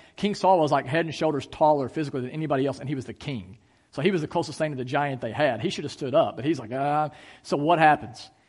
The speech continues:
In walks David, a little boy, which, by the way, if you're a teenager here, seriously, don't let anybody look down on you for your youth. Like, you can do incredible things for God right now, so don't believe you can't. David walks up. He's this young boy.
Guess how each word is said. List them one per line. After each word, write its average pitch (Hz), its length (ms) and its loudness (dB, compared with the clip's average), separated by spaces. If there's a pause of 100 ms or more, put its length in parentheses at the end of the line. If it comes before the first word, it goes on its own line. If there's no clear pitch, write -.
(200)
In 180 240 0
walks 147 320 2
David, 123 460 -6
a 101 60 -10
little 127 300 -4
boy, 107 500 -10 (140)
which, - 160 -12
by 160 160 6
the 160 80 2
way, 139 220 2
if - 100 -10
you're 147 80 -2
a 135 60 -4
teenager 160 440 -4
here, 165 300 0 (180)
seriously, 185 640 -2 (160)
don't 160 260 4
let 170 100 0
anybody 160 260 2
look 139 180 -2
down 135 200 -2
on 127 80 -8
you 117 100 -6
for 120 140 -10
your 107 120 -6
youth. 101 520 -12 (400)
Like, 143 200 2
you 160 220 -4
can 185 140 -4
do 156 100 0
incredible 175 600 -2
things 127 360 -10
for 117 120 -12
God 107 320 -8
right 120 340 -6
now, 104 320 -12 (280)
so - 120 -10
don't 156 220 0
believe 147 260 -2
you 120 80 -10
can't. 120 300 -10 (680)
David 180 540 4
walks 170 380 4
up. 147 200 0
He's 151 160 -4
this 139 200 -8
young 185 280 0
boy. 131 440 -2